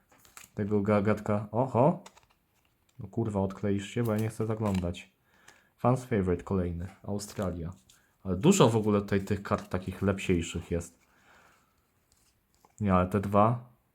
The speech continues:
trafy to jest kurwa coś pięknego. Jak to w ogóle pachnie? Tak samo jak każde karty. Myślałem, że jakoś inaczej przez to, że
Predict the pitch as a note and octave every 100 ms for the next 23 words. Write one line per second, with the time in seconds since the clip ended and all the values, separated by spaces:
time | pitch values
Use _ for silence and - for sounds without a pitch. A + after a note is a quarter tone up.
0 | - - G#2 G#2 G#2+ A2 G2+ G2 - -
1 | G#2 G2 F#2+ G2+ F#2+ - F#2+ G2 F#2+ F2
2 | F#2 - _ _ _ _ _ _ - D3
3 | G2 F#2 F2 F2 F2 - F#2 - _ _
4 | _ _ _ _ _ _ _ _ F#2+ F#2+
5 | G#2+ G#2+ G2+ - G#2 F#2+ F#2+ F#2+ F#2+ -
6 | - G2 - A2 G#2 G#2 G#2 G2+ B2 A#2+
7 | - F#2 - F#2 F#2 F#2+ F2+